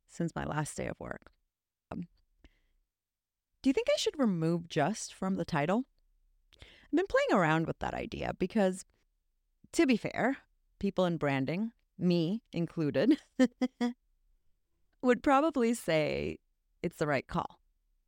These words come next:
to take it out. If the title is "Should I Quit My Job?",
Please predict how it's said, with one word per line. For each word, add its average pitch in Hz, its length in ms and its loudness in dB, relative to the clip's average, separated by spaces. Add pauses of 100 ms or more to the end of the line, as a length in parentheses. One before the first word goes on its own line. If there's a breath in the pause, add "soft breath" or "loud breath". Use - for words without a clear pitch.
(120)
to - 140 -8
take 160 240 -2
it 143 80 -6
out. - 160 -6 (1120 soft breath)
If 185 140 -2
the 185 100 2
title 202 340 2
is 180 160 -2 (400)
"Should - 320 0
I 156 80 4
Quit - 240 -6
My 143 120 -6
Job?", 165 500 0